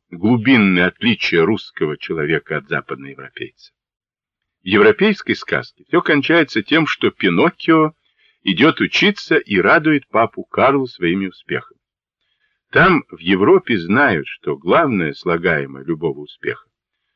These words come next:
это учёба и труд. Учёба и труд. Учёба и труд. И так всю жизнь. А у нас всё ещё верят в мечту, в золотой ключик,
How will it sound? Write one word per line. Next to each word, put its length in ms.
это 240
учёба 560
и 180
труд. 300
Учёба 720
и 260
труд. 340
Учёба 920
и 120
труд. 340
И 120
так 320
всю 320
жизнь. 280
А 320
у 140
нас 480
всё 180
ещё 260
верят 300
в 80
мечту, 560
в 60
золотой 460
ключик, 600